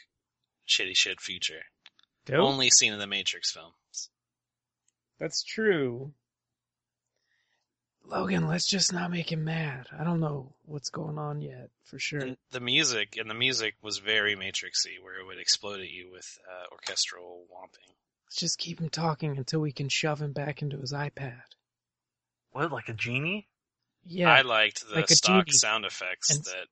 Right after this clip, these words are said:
Speaker 1: they, this movie used constantly, killing any sort of tension or scariness.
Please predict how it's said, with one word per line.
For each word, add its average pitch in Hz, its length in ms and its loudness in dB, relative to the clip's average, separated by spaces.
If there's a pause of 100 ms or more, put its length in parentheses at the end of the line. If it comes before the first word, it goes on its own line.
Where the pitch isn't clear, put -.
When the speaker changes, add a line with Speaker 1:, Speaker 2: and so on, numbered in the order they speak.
(220)
Speaker 1:
they, 92 340 -8 (140)
this 104 220 -2
movie 95 240 -14
used 90 460 -6 (280)
constantly, 92 640 -6 (200)
killing 117 320 0
any 117 240 0
sort 110 240 -2
of 95 80 -12
tension 98 380 -6
or 90 280 -10
scariness. 87 1000 -4